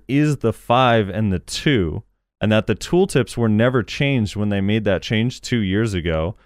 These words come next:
and that they are supposed to be all evasion twenty and all evasion eight, but they never swapped the tooltip. 'Cause for some reason, those items, when they made those changes, never changed. So I'm pretty sure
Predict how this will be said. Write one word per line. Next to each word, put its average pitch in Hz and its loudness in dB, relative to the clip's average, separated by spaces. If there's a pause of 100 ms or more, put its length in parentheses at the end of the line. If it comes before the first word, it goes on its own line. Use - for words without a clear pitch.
(260)
and 104 2
that 107 2
they 113 2
are 131 2
supposed 101 -2
to - -8
be 95 -2
all 95 2
evasion 90 -4
twenty 90 -2
and 85 -2
all 87 0
evasion 87 -2
eight, 95 -2
but 87 -6
they 104 -2
never 104 0
swapped 101 -2
the - -20
tooltip. 95 -6 (440)
'Cause 110 -2
for 117 0
some 151 0
reason, 135 0
those 110 2
items, 104 2
when 101 -2
they 104 2
made 107 2
those 98 -2
changes, 87 -4
never 95 -2
changed. 73 -10
So 113 0
I'm 117 2
pretty 202 0
sure 165 -2